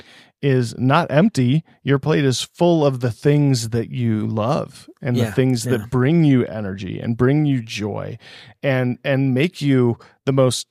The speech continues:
Speaker 1: quote unquote effective at your
Speaker 2: Mm-hmm.
Speaker 1: job. Um, and so, uh,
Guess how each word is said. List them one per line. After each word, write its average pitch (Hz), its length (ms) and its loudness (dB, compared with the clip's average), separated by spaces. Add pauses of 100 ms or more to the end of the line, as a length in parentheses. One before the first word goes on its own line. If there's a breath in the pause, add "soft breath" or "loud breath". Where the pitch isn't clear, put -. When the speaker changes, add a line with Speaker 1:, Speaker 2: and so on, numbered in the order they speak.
Speaker 1:
quote 139 200 2
unquote 127 380 0
effective 117 640 -6 (120)
at 127 160 -2
your 120 160 -2
Speaker 2:
Mm-hmm. 113 60 -2
Speaker 1:
job. 127 460 0 (300 loud breath)
Um, 135 440 2 (360 soft breath)
and 143 220 -2
so, 123 560 2
uh, 113 260 -4